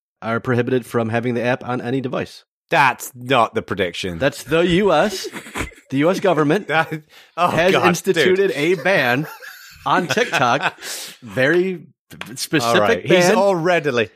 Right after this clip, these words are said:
Speaker 1: Yeah, yeah.
Speaker 2: already
Speaker 1: Uh, uh,
Speaker 2: shenanigans are
Speaker 1: and,
Speaker 2: afoot
Speaker 1: and
Speaker 2: in
Speaker 1: not
Speaker 2: this,
Speaker 1: only
Speaker 2: in
Speaker 1: did
Speaker 2: this.
Speaker 1: the federal government, which is the U S,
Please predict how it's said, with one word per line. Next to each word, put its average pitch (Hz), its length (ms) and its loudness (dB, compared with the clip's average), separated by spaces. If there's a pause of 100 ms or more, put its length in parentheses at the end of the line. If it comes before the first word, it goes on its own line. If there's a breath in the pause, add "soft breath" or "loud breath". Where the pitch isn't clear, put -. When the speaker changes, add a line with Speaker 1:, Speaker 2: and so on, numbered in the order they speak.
(140)
Speaker 1:
Yeah, 190 220 2
yeah. 208 240 4
Speaker 2:
already 165 600 0
Speaker 1:
Uh, 151 120 0 (100)
uh, 90 120 -14
Speaker 2:
shenanigans 131 760 0
are 110 100 2
Speaker 1:
and, 175 200 4
Speaker 2:
afoot 98 100 2
Speaker 1:
and 170 80 4
Speaker 2:
in 165 60 2
Speaker 1:
not 190 160 2
Speaker 2:
this, 175 100 0
Speaker 1:
only 196 180 4
Speaker 2:
in - 80 4
Speaker 1:
did - 160 4
Speaker 2:
this. 156 100 2
Speaker 1:
the - 60 -14
federal 175 300 2
government, 131 380 2
which 147 180 0
is 127 160 0
the 117 180 0
U 120 240 2
S, 101 380 -2